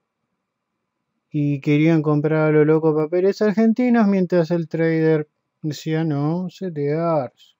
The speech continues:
hay que estar seguro"? ¿Cómo estamos? Todo en la bolsa de valores es, eh, probabilidades y posibilidades.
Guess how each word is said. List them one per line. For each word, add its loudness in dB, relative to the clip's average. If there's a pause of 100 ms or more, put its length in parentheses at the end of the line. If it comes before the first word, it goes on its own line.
hay -14
que -10
estar -6
seguro"? -6 (2500)
¿Cómo 4
estamos? 4 (2000)
Todo 6
en 8
la 8
bolsa 6
de 6
valores 6
es, 0
eh, 0
probabilidades 2
y 2
posibilidades. 0